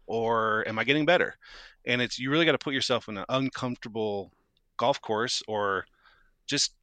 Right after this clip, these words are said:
challenge yourself. Like, don't give yourself any kind of little freebies or gimmies, that kind of stuff, especially with your local group. You know, it's like, take everything. Are you really that low?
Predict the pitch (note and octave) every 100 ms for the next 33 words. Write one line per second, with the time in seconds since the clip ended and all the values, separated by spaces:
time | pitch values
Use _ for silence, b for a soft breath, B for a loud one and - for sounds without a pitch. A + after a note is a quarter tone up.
0 | _ - A2 A2+ C3 C3 - C3 C3+ -
1 | G2+ E2 A2 A#2 A#2 A2+ A2 A#2+ A#2 A#2
2 | A2+ - A2+ G#2+ G#2 G2 - G#2 G#2+ A2+
3 | G#2+ F#2 F#2+ G#2 A2+ A2 G#2 G2 - A2
4 | - A2 A2+ - - - - D3 - D3+
5 | - D3 C#3+ D#3 C#3 G#2+ A2 A2 - -
6 | G#2 G#2+ G#2 G2+ - - - B2 C3+ C3
7 | G2+ F2 - B B B - G2 F#2+ F2
8 | F2+ G2 G#2+ A#2 - C3 B2+ B2+ C3